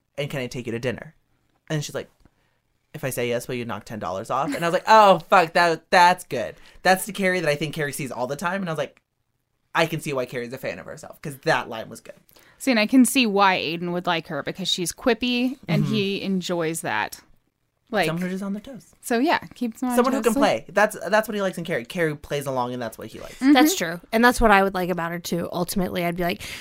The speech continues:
Speaker 3: "We live in two different worlds. She likes nice things. Like, I'm afraid to own anything more than fifty dollars, you know? <laughs>
Speaker 2: Mm-hmm.
Speaker 3: Like,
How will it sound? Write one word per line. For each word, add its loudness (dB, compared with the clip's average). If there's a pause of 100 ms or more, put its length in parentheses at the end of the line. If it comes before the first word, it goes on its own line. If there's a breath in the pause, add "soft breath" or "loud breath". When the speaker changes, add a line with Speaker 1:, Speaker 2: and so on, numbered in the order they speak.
(160 loud breath)
Speaker 3:
"We 6
live 6
in 2
two 2
different 2
worlds. 2
She 0
likes -4
nice -2
things. 6
Like, 4
I'm 6
afraid 2
to 0
own 4
anything 2
more 4
than 0
fifty -4
dollars, 6
you 0
know? 6
<laughs> 0
Speaker 2:
Mm-hmm. 6
Speaker 3:
Like, 0